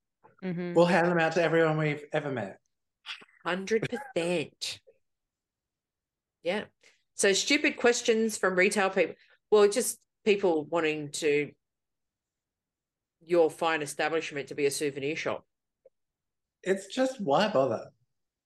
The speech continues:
Speaker 2: Why
Speaker 3: Why
Speaker 2: bother?
Speaker 3: bother? Why bother? Mind
Speaker 2: Go
Speaker 3: you, I
Speaker 2: on
Speaker 3: still have a
Speaker 2: Etsy, grab it from China, where it's gonna come from anyway.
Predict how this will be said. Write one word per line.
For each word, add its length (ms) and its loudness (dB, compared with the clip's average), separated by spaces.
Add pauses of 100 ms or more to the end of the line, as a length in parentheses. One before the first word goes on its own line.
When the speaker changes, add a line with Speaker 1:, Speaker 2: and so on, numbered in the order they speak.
(140)
Speaker 2:
Why 220 4
Speaker 3:
Why 60 2
Speaker 2:
bother? 200 4
Speaker 3:
bother? 220 -4 (920)
Why 200 -8
bother? 260 -16 (340)
Mind 180 0
Speaker 2:
Go 100 6
Speaker 3:
you, 40 8
I 60 8
Speaker 2:
on 60 6
Speaker 3:
still 140 4
have 140 2
a 60 4
Speaker 2:
Etsy, 180 2
grab 260 2
it 140 -2
from 360 -2 (800)
China, 460 0
where 140 2
it's 120 -4
gonna 160 -4
come 200 -6
from 140 -6
anyway. 480 -4